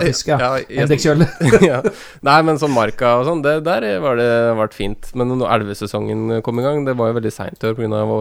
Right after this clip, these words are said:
Speaker 2: eh, sen smelting og sånn, så det er en
Speaker 1: Ja.
Speaker 2: veldig rar elvesesong. Eh, for, ja, rett og slett, eh, veldig trei-, eller sent,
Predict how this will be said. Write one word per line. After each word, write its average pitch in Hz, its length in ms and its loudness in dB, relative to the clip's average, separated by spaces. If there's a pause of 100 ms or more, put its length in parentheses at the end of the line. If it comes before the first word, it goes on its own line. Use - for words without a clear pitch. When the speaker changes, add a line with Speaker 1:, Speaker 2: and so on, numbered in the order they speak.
Speaker 2:
eh, 107 420 -6
sen 107 480 -6
smelting 107 400 -6
og 117 80 -4
sånn, 165 160 -6
så 131 160 -2
det 120 80 -8 (640)
er - 80 -10
en 143 80 2
Speaker 1:
Ja. 156 60 2
Speaker 2:
veldig 151 260 0
rar 107 320 2 (160)
elvesesong. 110 640 -6
Eh, 117 2000 -6
for, 107 160 -14 (160)
ja, 98 160 -8 (320)
rett 120 160 -10
og 120 80 -10
slett, - 240 -10
eh, 113 800 -2 (480)
veldig 110 320 -6
trei-, 104 320 -10
eller 120 160 -4
sent, - 640 -10